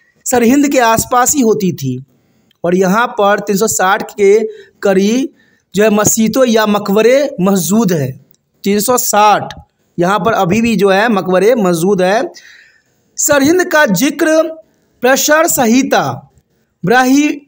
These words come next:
मीर की विरहत संहिता और अलबुदानी की किताब उल हिंद में मिलती है। ये किताबें में जो है सरहिंद के बारे में बहुत ही विस्तृत जानकारी मिलती है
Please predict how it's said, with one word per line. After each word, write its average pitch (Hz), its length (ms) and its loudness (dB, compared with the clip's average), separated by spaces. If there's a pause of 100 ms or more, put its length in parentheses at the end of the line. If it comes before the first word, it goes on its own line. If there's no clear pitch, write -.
(160)
मीर 240 340 2
की 311 180 0
विरहत 262 560 2 (420)
संहिता 240 440 0
और 254 240 2 (420)
अलबुदानी 247 800 2
की 285 120 -2
किताब 240 400 0
उल 247 240 -2
हिंद 233 280 2
में 240 380 0 (300)
मिलती 214 480 0
है। 139 220 -2 (440)
ये 202 160 -2
किताबें 233 640 0 (300)
में 202 100 2
जो 220 140 0
है 247 80 2
सरहिंद 233 360 0
के 240 120 0
बारे 220 260 2
में 208 180 -2
बहुत 208 340 -2
ही 240 60 -4
विस्तृत 214 280 -4
जानकारी 185 460 -2
मिलती 185 360 -2
है 196 220 0